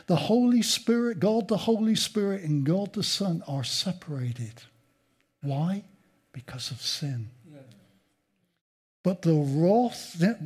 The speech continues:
Speaker 1: now the Romans didn't crucify Christ.
Speaker 2: No.
Speaker 1: The Jews didn't crucify. They were used, they were used by, in God's purposes to bring it about, but they didn't.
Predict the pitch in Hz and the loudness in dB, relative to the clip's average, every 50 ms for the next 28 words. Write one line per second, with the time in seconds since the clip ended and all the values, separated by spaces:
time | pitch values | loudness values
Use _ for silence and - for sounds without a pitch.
0 | 147 - 170 170 175 160 160 160 156 160 175 214 247 277 302 285 220 170 143 120 | -6 -2 0 0 2 2 2 2 4 4 6 6 6 4 4 4 2 2 0 0
1 | - - 180 151 139 160 165 - - - 160 127 120 - - 123 - - 151 143 | -2 -2 -2 -2 -2 -4 -6 -6 -6 -4 -4 -2 -2 -4 -8 -8 -8 -6 -4 -4
2 | 135 127 120 - - 151 139 139 156 156 143 143 - - - - - - _ _ | -4 -4 -6 -8 -8 -8 -6 -6 -8 -8 -8 -8 -8 -8 -10 -12 -18 -20 _ _
3 | - - - - - - - - - 156 175 170 123 175 160 165 202 233 277 294 | -20 -20 -20 -20 -20 -20 -14 -2 2 4 4 4 2 2 2 4 6 6 6 6
4 | 294 247 185 147 127 - - - - 175 151 135 156 160 - - - - 160 139 | 4 4 2 0 -2 -4 -4 0 0 2 2 0 -2 -8 -8 -4 0 0 2 2
5 | - - 147 127 - - 156 151 156 147 160 190 190 190 170 170 165 165 160 151 | 2 0 -2 -4 -2 -2 -2 0 2 4 4 6 6 6 4 4 4 4 6 6
6 | 165 196 233 233 240 240 202 - - - - - - 170 - 185 185 202 190 185 | 6 6 6 6 4 4 2 0 -4 -10 -12 -12 -10 -2 2 4 4 4 4 4
7 | 180 175 170 170 151 175 208 - - - - - - - - - _ - - 202 | 4 4 2 2 0 -4 -12 -14 -18 -20 -20 -20 -20 -20 -20 -20 _ -20 -14 -4
8 | 190 151 165 196 214 254 269 269 - - - 220 214 214 208 233 233 185 - 202 | 0 4 4 6 6 6 6 4 4 2 2 4 4 4 4 4 4 4 4 4
9 | 180 147 196 202 196 185 165 - - - - - 240 330 240 - 226 165 - - | 4 4 4 4 4 4 2 0 -4 -4 0 4 4 4 4 2 0 -2 0 0
10 | 185 160 - - - 180 143 147 185 185 185 180 160 156 151 147 143 131 123 170 | 0 2 0 0 0 0 2 2 2 4 4 4 4 4 4 2 0 0 2 2
11 | 214 262 254 175 151 - - 175 143 139 185 247 277 214 170 175 156 160 143 | 2 2 2 2 0 -2 -4 -4 0 2 4 4 4 2 0 0 -2 -2 -4